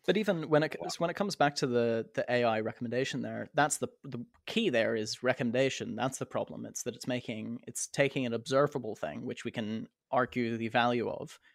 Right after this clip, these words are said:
Speaker 1: and then it's inherently saying that it's valuable by making a recommendation based upon it. Like, that's, I, I, like, I, as I say, like, it, if it's observing that bald people are, have a higher statistical rate of violence within prisons,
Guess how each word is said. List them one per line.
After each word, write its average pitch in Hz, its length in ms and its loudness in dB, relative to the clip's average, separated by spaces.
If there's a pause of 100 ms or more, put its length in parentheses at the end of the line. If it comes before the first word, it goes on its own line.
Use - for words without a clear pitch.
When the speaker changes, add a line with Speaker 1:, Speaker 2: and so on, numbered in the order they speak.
(340)
Speaker 1:
and 131 160 2
then 120 180 2
it's 147 200 0
inherently 131 760 0
saying 120 360 0
that 110 80 0
it's - 160 -6
valuable 104 500 0
by 101 140 -4
making 110 360 -2
a 107 60 -2
recommendation 107 800 0
based 110 220 -2
upon - 240 -6
it. - 100 -12 (440)
Like, 127 100 0
that's, 151 380 6
I, 143 180 8
I, 131 160 0
like, 127 280 2
I, 127 180 0 (100)
as 131 180 6
I 131 40 0
say, 123 320 6
like, 98 180 2
it, 110 160 -4 (180)
if - 120 2
it's 139 140 2
observing 123 540 4
that 110 180 0
bald 117 280 2
people - 520 -2 (640)
are, 113 520 6
have - 160 0
a 135 40 -4
higher 123 340 6
statistical - 600 -4
rate 113 260 0
of 117 100 -4
violence 107 400 2
within 107 240 -6
prisons, - 560 -4